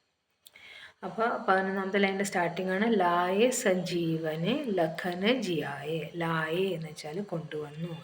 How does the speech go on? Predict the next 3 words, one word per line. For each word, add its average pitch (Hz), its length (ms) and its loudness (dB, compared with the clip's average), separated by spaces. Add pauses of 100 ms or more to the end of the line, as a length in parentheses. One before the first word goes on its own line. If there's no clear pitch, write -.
എന്താണ് 190 420 -4
കൊണ്ടുവന്നത്? 180 800 -2
സഞ്ജീവനി. 165 1000 -4